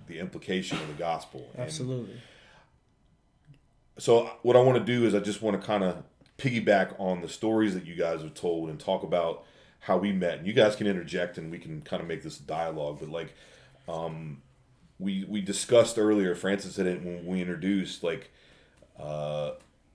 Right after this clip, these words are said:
Speaker 1: when we moved back to the D M V, when we told our story in the first two episodes, when we moved back to the D C, Maryland, and Virginia area here,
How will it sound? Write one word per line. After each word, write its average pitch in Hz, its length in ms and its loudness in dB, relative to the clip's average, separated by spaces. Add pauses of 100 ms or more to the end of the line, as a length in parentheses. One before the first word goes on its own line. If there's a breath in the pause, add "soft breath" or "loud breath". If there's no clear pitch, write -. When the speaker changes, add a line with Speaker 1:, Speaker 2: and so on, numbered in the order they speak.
Speaker 1:
when 95 160 -2
we 113 120 0
moved 120 280 -2
back 113 280 8
to 104 60 -8
the 95 80 -2
D 92 220 0
M 87 100 -2
V, 87 460 2
when 85 160 -8
we 92 80 -4
told 101 220 0
our 87 120 0
story 90 400 -2
in 80 80 -4
the 78 60 -8
first 85 360 -8
two 85 200 -2
episodes, 80 460 -4
when 82 100 -8
we 95 120 0
moved 101 280 -2
back 101 260 2
to 104 120 -4
the 82 100 -6
D 87 180 -8
C, - 160 -10
Maryland, 85 300 -6
and 78 80 -8
Virginia 78 360 -10
area 87 420 0
here, 73 400 -10